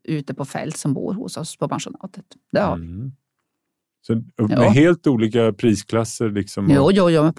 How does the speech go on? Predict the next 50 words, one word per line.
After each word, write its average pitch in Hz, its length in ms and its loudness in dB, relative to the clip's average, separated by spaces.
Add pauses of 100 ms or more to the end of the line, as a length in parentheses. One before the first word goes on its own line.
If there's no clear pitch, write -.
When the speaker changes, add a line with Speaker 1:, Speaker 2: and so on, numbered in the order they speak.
Speaker 1:
pensionatet 151 460 0
tar 196 200 0
vi 175 100 -2
ju, 147 180 0
det 139 300 -2
är 160 40 4
ju 175 100 2
bara, 160 260 2 (540)
vad, - 300 -8
ja, - 100 -10
vad - 220 -10
tar - 280 -10
vi, 165 120 -6
mellan 151 420 -4
femhundratusen - 1600 -6
för - 100 -10
ett - 140 -12
rum. 156 260 -4 (260)
Vi - 60 -4
har 160 140 -2
ju 165 80 -2
sex - 300 -6 (320)
rum. 139 280 -4 (500)
Speaker 2:
Mm. 92 360 -10 (100)
Speaker 1:
Så - 120 -8
att - 120 -8
där - 120 -6
har 202 160 -2
vi 208 140 -4
folk 160 200 -10
som - 180 -6
bor. - 180 -8 (520)
Speaker 2:
Och 110 120 2
då 113 140 4
käkar 143 340 0
de 113 160 2
frukost 127 500 -2
ihop 117 180 2
med 120 80 -4 (100)
de - 20 2
här 123 60 2
Speaker 1:
Jajamän. 107 240 2
Speaker 2:
celebriteterna? 98 1040 -2
Speaker 1:
Jo, - 20 -
jo, 160 180 0
jo, 135 160 -6
jo, - 260 -12
men - 80 -6
Speaker 2:
Ja. 117 60 -4 (640)
Mm. 101 180 -12